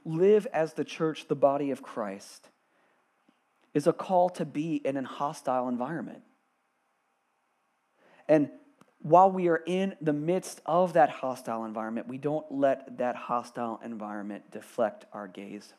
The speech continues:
from our hope in Jesus. And as we do this, as we set our hope in Christ,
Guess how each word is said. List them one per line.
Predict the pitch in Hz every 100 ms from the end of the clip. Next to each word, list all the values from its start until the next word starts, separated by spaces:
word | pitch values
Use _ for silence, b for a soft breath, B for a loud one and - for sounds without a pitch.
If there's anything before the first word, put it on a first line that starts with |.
| _
from | 95
our | 87 87
hope | 87 -
in | -
Jesus. | - - - - - _ _ _ _ _ _ _ _ _ _ _ _ _ - _ _ _ _ _ _ _ _ _ _
And | 143 -
as | 160 202 208
we | 196
do | 175 170 156
this, | 120 120
as | - 165
we | 160 147 B
set | - - - 208 208 -
our | 151
hope | 147 160 156
in | 131 127
Christ, | - 120 104 107 -